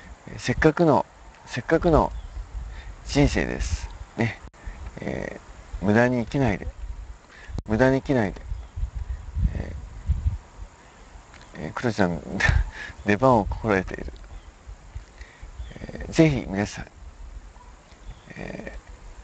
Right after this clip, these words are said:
ー、皆さんの人生は意味があるんだよということですね。皆さんの人生に意味がある。素晴らしい意味がある。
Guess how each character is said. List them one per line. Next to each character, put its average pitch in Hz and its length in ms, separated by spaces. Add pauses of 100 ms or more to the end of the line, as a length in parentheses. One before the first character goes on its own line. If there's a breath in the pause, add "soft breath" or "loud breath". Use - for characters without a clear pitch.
(460)
ー、 - 20
皆 117 140
さ 113 140
ん - 20
の 92 100
人 123 220
生 92 200
は 92 220
意 139 120
味 151 120
が 101 160
あ 120 60
る 127 120
ん 101 60
だ 92 100
よ 120 120
と - 140
い - 40
う - 60
こ - 140
と - 60
で - 100
す 120 100
ね。 120 160 (1080 soft breath)
皆 107 180
さ 101 140
ん 87 60
の 82 160
人 104 220
生 92 220
に 87 220
意 - 80
味 131 160
が 98 180
あ 123 60
る。 104 120 (800 loud breath)
素 - 160
晴 160 120
ら 180 80
し 170 220
い - 120
意 110 40
味 98 140
が 62 100
あ - 20
る。 - 100